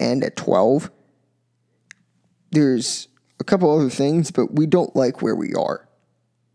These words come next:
They don't like where they are. They don't see any players of value here. So they trade back, and they, I think they trade with the Cincinnati Bengals here. And what the Bengals do with this pick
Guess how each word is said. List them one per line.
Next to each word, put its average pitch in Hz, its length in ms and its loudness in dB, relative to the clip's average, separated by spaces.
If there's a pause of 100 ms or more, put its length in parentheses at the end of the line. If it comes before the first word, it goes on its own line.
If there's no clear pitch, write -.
(540)
They 135 120 2
don't 147 340 0
like - 600 -2 (800)
where 131 120 2
they 123 140 0
are. 160 240 2
They 131 140 0
don't 131 360 -2 (440)
see 147 260 -2
any 113 140 -2
players 151 480 -2
of 127 80 0
value 147 400 2
here. 160 360 0 (300)
So - 160 -4
they 131 140 2
trade 196 480 0
back, 123 400 0
and 113 100 -4
they, 120 220 -6
I 143 180 0
think 160 240 -2
they 127 140 2
trade 131 280 0
with - 140 -6
the - 120 -10
Cincinnati - 640 -2
Bengals - 500 -8
here. - 200 -10 (1700)
And 165 120 2
what 214 120 0
the - 60 4
Bengals 151 500 0
do 135 140 2
with 113 180 -2
this 135 180 0
pick - 460 -4